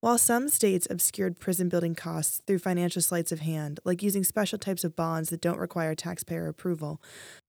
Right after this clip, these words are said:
tough on crime politics seemingly resulted in a logistical nightmare. Both the local and federal government had to do more with less money.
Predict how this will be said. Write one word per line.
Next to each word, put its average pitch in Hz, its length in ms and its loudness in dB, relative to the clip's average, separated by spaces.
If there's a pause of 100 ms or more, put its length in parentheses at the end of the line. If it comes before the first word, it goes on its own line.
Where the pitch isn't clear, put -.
tough 254 220 -2
on 320 120 2
crime 233 260 0
politics 170 600 0
seemingly 226 460 0
resulted 185 460 0
in 160 120 -4
a 156 40 -2
logistical 170 600 0
nightmare. - 580 -6 (720)
Both 226 220 4
the 269 100 2
local 220 440 4
and 196 240 0
federal 185 320 2
government 160 460 -2
had 175 220 -2
to 190 40 -4
do 180 160 0
more 175 460 2
with 190 180 -4
less 160 320 -2
money. - 360 -8